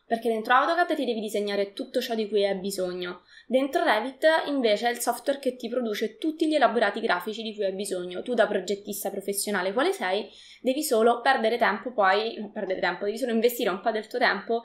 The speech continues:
a verificare chiaramente che tutti i nodi architettonici e strutturali siano stati fatti correttamente. Quindi,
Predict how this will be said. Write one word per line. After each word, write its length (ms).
a 140
verificare 580
chiaramente 500
che 100
tutti 240
i 40
nodi 160
architettonici 680
e 40
strutturali 580
siano 240
stati 260
fatti 300
correttamente. 960
Quindi, 400